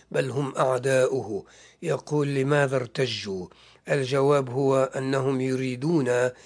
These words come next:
أن يقطعوا قيوده عنهم،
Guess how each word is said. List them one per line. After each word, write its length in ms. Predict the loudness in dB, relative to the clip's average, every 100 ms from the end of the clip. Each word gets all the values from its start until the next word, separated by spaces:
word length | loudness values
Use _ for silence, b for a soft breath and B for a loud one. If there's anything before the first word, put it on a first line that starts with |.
| B B _
أن 160 | -2 0
يقطعوا 840 | 0 -2 -6 -4 -2 0 0 -2 -4
قيوده 720 | -6 -4 -2 -2 0 0 0 -2
عنهم، 520 | -2 -2 -2 -4 -6